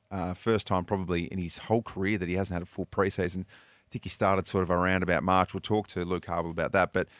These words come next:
look, he's a former skipper. He's been there for a long time. He's seen a lot of good days and some bad days. It's nice to see the Dogs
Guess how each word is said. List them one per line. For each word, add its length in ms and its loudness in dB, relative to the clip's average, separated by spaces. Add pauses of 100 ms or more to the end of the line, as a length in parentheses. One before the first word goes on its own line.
(140)
look, 140 -2
he's 120 2
a 40 2
former 280 2
skipper. 440 2
He's 120 0
been 200 2
there 160 4
for 200 2
a 80 4
long 260 4
time. 340 2
He's 120 0
seen 140 0
a 60 2
lot 180 6
of 180 -2 (500)
good 160 2
days 400 6
and 140 2
some 180 0
bad 300 4
days. 340 4
It's 140 -4
nice 180 4
to 60 -10
see 180 4
the 100 -4
Dogs 520 2